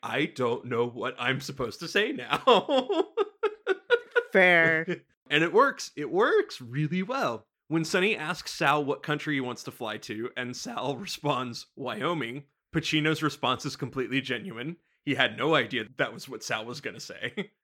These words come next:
Speaker 1: And so he has to react suddenly. The biggest one, though, is the phone call between Sonny and Leon.
Speaker 2: Okay.
Speaker 1: That entire sequence was improvised.
Speaker 2: Oh.
Speaker 1: They originally wrote having Sonny and Leon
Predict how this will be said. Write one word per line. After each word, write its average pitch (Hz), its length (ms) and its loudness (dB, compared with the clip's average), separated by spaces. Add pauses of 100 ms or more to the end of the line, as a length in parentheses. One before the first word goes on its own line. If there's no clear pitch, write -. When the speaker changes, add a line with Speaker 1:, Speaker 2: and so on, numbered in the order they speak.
(120)
Speaker 1:
And 143 320 0
so 196 340 2
he 143 240 2
has 165 260 2
to 147 120 -10
react 131 520 -4
suddenly. - 720 -14 (360)
The 147 80 0
biggest 165 540 -2
one, 123 220 -2
though, 117 360 -4
is 120 180 -8
the 131 100 -2
phone 135 320 -4
call 131 240 -2
between 127 340 -10
Sonny 123 480 -6
and 104 220 -12
Leon. - 240 -18 (280)
Speaker 2:
Okay. 165 640 -10 (160)
Speaker 1:
That 135 220 0
entire 143 360 -2
sequence 123 480 -10
was 104 120 -16
improvised. - 720 -20 (120)
Speaker 2:
Oh. 196 420 -10 (340)
Speaker 1:
They 156 140 4
originally 185 500 0
wrote 120 400 0 (180)
having 127 320 -2
Sonny 147 500 -4
and 127 200 -6
Leon 120 420 -4